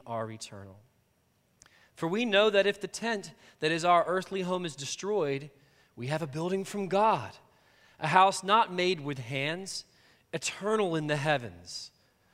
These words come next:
For in this tent we groan, longing to put on our heavenly dwelling, if indeed by putting it on we may not be found naked. For while we are still in this tent,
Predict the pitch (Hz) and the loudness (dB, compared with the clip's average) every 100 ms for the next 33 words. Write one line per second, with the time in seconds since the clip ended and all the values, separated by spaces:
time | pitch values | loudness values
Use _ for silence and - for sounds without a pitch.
0 | _ - 165 - 196 190 214 240 - - | _ -6 -4 0 -2 2 2 2 -4 -4
1 | 160 151 127 143 143 113 101 131 117 90 | -4 -4 -6 -8 -8 -10 -10 -8 -8 -12
2 | 78 _ _ _ _ _ _ 123 156 190 | -18 _ _ _ _ _ _ -2 4 8
3 | 208 214 196 175 - 165 - 196 196 165 | 8 6 0 0 -6 -6 -4 -4 -4 0
4 | 165 170 156 156 160 165 160 151 151 139 | 2 2 4 4 2 2 0 -2 -6 -8
5 | 117 135 127 107 98 104 _ _ _ _ | -4 -4 -4 -8 -14 -20 _ _ _ _
6 | _ - 127 151 147 151 156 147 147 - | _ -14 -10 -8 -6 -4 0 2 2 0
7 | 156 160 160 143 131 135 127 135 135 139 | -8 -6 -6 -4 -4 -6 -10 -10 -8 -8
8 | 127 127 127 - 139 - 113 110 117 117 | -6 -6 -6 -10 -14 -10 -10 -10 -12 -12
9 | 107 98 _ _ _ _ _ _ _ _ | -16 -20 _ _ _ _ _ _ _ _
10 | _ - 190 175 202 233 247 233 208 180 | _ 0 2 6 6 6 4 2 0 0
11 | - - 208 208 170 170 160 156 - - | -2 0 0 0 -2 -4 -4 -6 -8 -10
12 | 143 113 92 | -10 -10 -12